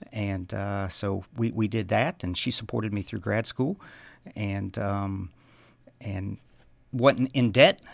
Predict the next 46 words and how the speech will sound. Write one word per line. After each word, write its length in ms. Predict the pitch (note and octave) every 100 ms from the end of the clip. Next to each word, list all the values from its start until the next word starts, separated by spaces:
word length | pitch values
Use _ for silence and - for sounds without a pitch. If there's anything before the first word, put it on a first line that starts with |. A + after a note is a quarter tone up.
| -
and 360 | - G#2 G#2 G#2 -
earned 160 | B2+
a 40 | A#2+
P 200 | - C3+
H 180 | C3 -
D 300 | C3+ C3 -
again 220 | A2 A#2+
at 80 | A2+
Clemson. 360 | - C3+ G3
So 220 | G3 A#2+ A2
I 80 |
refer 320 | A2+ A2+ - A#2+
to 60 |
myself 400 | A2+ G#2+ A#2+ A#2+
as 100 | A#2+
a 60 | G2
three-time 540 | - C3 A#2+ B2+ A#2
offender, 440 | G2+ - B2 F#3 G3 - - - - - -
uh, 580 | A2 G#2+ G#2+ A#2 A#2 A2+
<laughs> 40 |
on, 240 | A#2 A#2 A#2+
on 240 | - A#2
it, 240 | A#2+ F#3 -
and, 320 | G#2 G#2 G#2+
uh, 300 | A2 G#2+ A2 A2
and 120 | A#2
then 100 | A2+
straight 300 | G2+ B2 A#2+
from 160 | - A#2
Clemson 420 | C3+ B2 - A#2
to, 260 | - A#2 A2+
to 120 | -
here. 240 | A2 C3+ G2+
So 160 | -
this 200 | G#2 -
was 120 | A#2
my 120 | B2+ B2 - -
first 260 | C3 C#3
position 420 | - C3 C#3+ C#3+ B2+
and 80 |
only 220 | A#2 F3 F3
position 440 | A2 G2+ A2 B2+
from 180 | A#2+ B2+
graduate 340 | C3 E3 -
school. 260 | - - F#2
So 300 | - G2